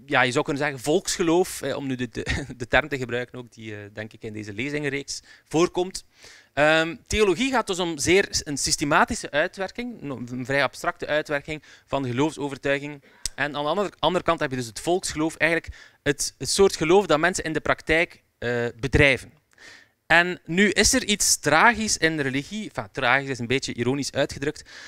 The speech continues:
eh, namelijk dat, ehm, de geloofsbelijdenis die mensen uitspreken, in de kerk bijvoorbeeld, dat die vaak afwijkt van wat ze in de praktijk doen. Dus ze zeggen eigenlijk één iets, hè, ze spreken een bepaald credo uit,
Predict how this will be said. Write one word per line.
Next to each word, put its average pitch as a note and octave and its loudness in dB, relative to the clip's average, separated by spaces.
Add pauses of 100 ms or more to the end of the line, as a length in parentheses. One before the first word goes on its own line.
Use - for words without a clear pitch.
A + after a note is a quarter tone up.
(160)
eh, C#3+ 4
namelijk F#3 2
dat, - 2 (160)
ehm, C#3+ 2 (560)
de C3+ -2
geloofsbelijdenis D#3 4
die C3 -2
mensen D3 0
uitspreken, C3 0
in A#2+ -8
de A#2+ -8
kerk - 0
bijvoorbeeld, G#2+ -6 (300)
dat C#3 0
die D#3 -4
vaak D3 4
afwijkt G3+ -2
van E3 0
wat E3 -2
ze - -8
in D3 -6
de C3+ -6
praktijk C3 -2
doen. A#2 -4 (520)
Dus C3 -6
ze C3 -6
zeggen F3+ 2
eigenlijk D#3+ 0
één E3 -2
iets, - -6 (320)
hè, - -12
ze - -8
spreken B2+ -6
een A2+ -6
bepaald - 0
credo D3 -2
uit, C#3+ -2